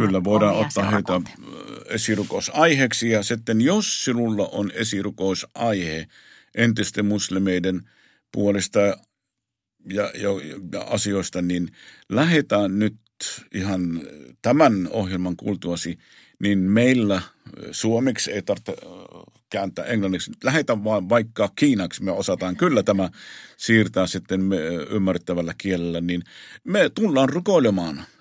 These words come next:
Speaker 1: tämän asian puolesta. Eli jos sun rukousaihe, niin on, on, ö, meillä, niin me käännetään se ja miljoonia tulee rukoilemaan sun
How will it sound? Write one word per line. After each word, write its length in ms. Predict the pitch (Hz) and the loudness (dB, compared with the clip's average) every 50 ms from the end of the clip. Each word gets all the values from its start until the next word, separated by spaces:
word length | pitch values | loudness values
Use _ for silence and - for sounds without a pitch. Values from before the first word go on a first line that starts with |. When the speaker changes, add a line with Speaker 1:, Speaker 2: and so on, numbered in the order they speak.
| _ - | _ 0
Speaker 1:
tämän 240 | - 131 117 98 92 | 2 4 4 2 2
asian 360 | 98 110 - 98 90 87 82 | 0 -2 -2 -4 -4 -4 -6
puolesta. 420 | - 92 92 90 82 - - - | -6 -6 -4 -4 -4 -6 -6 -4
Eli 120 | 87 90 90 | -4 -4 -4
jos 340 | 85 - - - - - - | -4 -6 -8 -10 -12 -12 -12
sun 300 | - - 160 165 165 - | -6 -2 -2 -2 0 0
rukousaihe, 800 | 131 127 104 117 107 101 - - 113 117 110 95 92 101 95 92 | -2 -2 -2 -2 -2 -2 -2 0 0 2 2 0 0 -2 -2 0
niin 320 | 92 95 92 92 90 - _ _ _ - - _ _ _ _ _ - | 0 -2 -2 -4 -4 -8 _ _ _ -20 -20 _ _ _ _ _ -6
on, 340 | - 104 101 98 92 85 - - | -2 0 0 0 0 -2 -2 -4
on, 380 | - 76 104 98 90 87 87 87 | -4 -4 -2 0 0 0 0 0
ö, 200 | 87 85 85 85 - - | 0 -2 -4 -6 -8 -8
meillä, 460 | - - 110 131 139 127 113 107 104 95 | 0 4 4 6 6 4 4 2 2 2
niin 160 | 95 95 95 | 2 2 2
me 160 | 92 95 90 - _ _ _ | 0 0 -2 -4 _ _ _
käännetään 460 | - - 143 151 139 120 104 - 107 98 | 0 2 4 4 4 2 0 0 -2 -2
se 140 | - 110 | 0 0
ja 200 | 104 107 107 101 - | 2 2 2 2 0
miljoonia 720 | - 117 123 160 175 165 151 143 135 127 120 120 117 110 110 | 2 2 4 4 4 6 6 6 6 6 6 4 4 2 0
tulee 340 | 117 131 127 123 120 117 | 0 -2 0 2 2 2
rukoilemaan 540 | 117 120 113 117 110 104 101 95 98 95 95 | 2 0 -2 -2 -2 -2 -2 -2 -2 -2 -4
sun 380 | - - 131 143 156 143 120 | -4 -4 -2 0 0 0 0